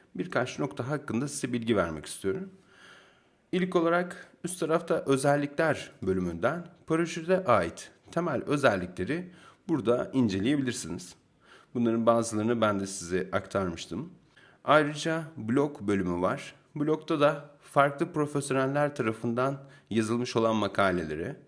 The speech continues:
veya paraşütün yapmış olduğu etkinlikleri de burada inceleyebilirsiniz. Yeni kullanıcı oluşturmaya geçecek olursak üst tarafta kullanmaya başla butonumuz var.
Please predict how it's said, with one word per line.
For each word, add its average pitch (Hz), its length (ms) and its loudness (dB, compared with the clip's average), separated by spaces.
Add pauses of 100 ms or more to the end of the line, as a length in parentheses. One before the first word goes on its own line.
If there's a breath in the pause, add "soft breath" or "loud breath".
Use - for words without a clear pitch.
(440 loud breath)
veya 113 360 6
paraşütün 113 460 -2
yapmış 107 360 -2
olduğu 90 340 0
etkinlikleri 82 760 -6
de 147 280 -4 (280 loud breath)
burada 98 520 0
inceleyebilirsiniz. 110 960 -2 (1400 soft breath)
Yeni 165 240 2
kullanıcı 165 480 0
oluşturmaya 151 560 0
geçecek 143 460 -4
olursak 131 540 -2 (140)
üst 143 180 -4
tarafta 143 500 0 (140)
kullanmaya 151 540 2
başla 135 340 -2
butonumuz 90 580 -4
var. 135 360 -6